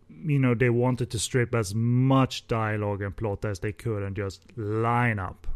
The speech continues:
the horror elements and the exploitation elements. And whenever they needed dialogue,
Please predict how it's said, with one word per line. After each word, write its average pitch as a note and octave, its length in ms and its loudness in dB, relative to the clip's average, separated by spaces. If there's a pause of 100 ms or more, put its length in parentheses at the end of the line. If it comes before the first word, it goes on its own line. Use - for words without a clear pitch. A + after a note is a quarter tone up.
the A2 80 -2
horror G2 360 -2
elements D2+ 440 -8
and G#2+ 160 -6
the A2 60 -2
exploitation A2+ 720 -2
elements. G2 460 -6
And A2 140 -6 (400)
whenever B2 320 2
they A2+ 160 2
needed A#2+ 680 4
dialogue, - 560 -8